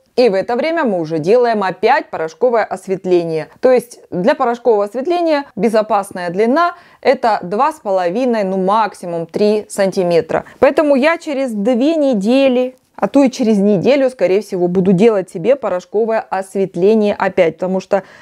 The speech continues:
нельзя, чтобы корни тоже прям сильно отросли, иначе будет граница. Вот сейчас у меня, если посмотреть на пробор,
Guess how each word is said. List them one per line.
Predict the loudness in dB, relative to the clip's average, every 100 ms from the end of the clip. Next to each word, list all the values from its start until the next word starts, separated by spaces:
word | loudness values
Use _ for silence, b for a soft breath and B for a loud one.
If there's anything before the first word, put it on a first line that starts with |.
| B B
нельзя, | 2 2 2 0 0
чтобы | -10 -16 -6
корни | 0 0 0 -4
тоже | -2 2 2 0 -4
прям | -2 -2 -4 -8
сильно | 0 2 2 -2 -8
отросли, | -10 -2 0 -2 -6 -6 -6 -4
иначе | 0 0 0 -2 -4 -4
будет | -2 -2 0 0
граница. | 0 0 0 -4 -4 -4 -6 -10 -2
Вот | 2 2
сейчас | 2 2 0 0
у | -4
меня, | -2 -4 -6 -2
если | -2 0
посмотреть | -2 -2 -2 -2 0 0 0
на | -4
пробор, | -2 -2 0 0 -2